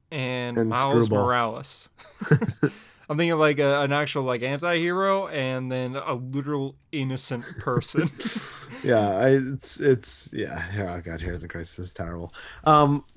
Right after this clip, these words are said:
Speaker 2: actually, one of my
Speaker 1: Mm-hmm.
Speaker 2: favorite "It was me, Barry" moments is, uh, "Don't tell anyone about your investigation," because in two thousand sixteen, I was steaming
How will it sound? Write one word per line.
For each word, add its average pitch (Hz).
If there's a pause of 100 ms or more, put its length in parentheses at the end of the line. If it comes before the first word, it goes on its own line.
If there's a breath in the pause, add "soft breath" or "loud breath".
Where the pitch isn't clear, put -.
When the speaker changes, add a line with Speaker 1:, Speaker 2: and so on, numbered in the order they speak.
(140)
Speaker 2:
actually, 175
one 165
of 185
my 151
Speaker 1:
Mm-hmm. 143
Speaker 2:
favorite 120
"It 143
was 131
me, 120
Barry" 107
moments 101
is, 104
uh, 92
"Don't 120
tell 120
anyone 117
about 107
your 107
investigation," 101
because 98 (380 loud breath)
in 127
two 143
thousand 147
sixteen, 139
I 120
was 110
steaming 139